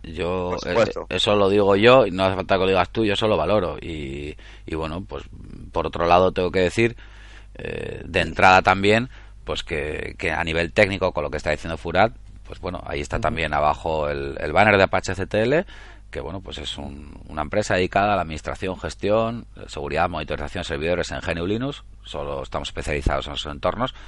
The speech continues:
Speaker 1: y que tiene,
Speaker 2: Ujú.
Speaker 1: pues bueno, pues todo nuestro apoyo y colaboración. O sea, que quiero decir que por esa parte, eh, <laughs> vamos, ahí queda eso también.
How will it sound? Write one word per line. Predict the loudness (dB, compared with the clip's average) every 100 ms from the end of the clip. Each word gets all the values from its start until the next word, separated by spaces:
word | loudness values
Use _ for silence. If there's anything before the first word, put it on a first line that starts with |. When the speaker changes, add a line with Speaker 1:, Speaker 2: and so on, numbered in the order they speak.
| -20 -16 -12
Speaker 1:
y |
que | -10 -6
tiene, | -6 -2 -2 -2
Speaker 2:
Ujú. | -6 -12 -18 -14
Speaker 1:
pues | -12
bueno, | -10 -10
pues | -12 -12 -10
todo | -6 -6 -6
nuestro | -8 -8 -4 -4 -6 -2
apoyo | -2 2 0 2 2 0 -6 -14
y | -8
colaboración. | -4 -2 -2 0 0 0 -6 -14
O |
sea, | -10 -10 -10
que | -12
quiero | -10 -8
decir | -8 -8 -12
que | -10 -10 -12 -14 -18 -20 -12 -2
por | 2
esa | 4 6
parte, | 6 6 2 2 -4
eh, | -4 -4 -6 -8 -10 -6
<laughs> | -2 -2 -4 -14 0
vamos, | 2 2 0 -10 -16 -16 2
ahí | 6 8 8
queda | 6 6 6
eso | 2 -4
también. | -8 -8 -8 -12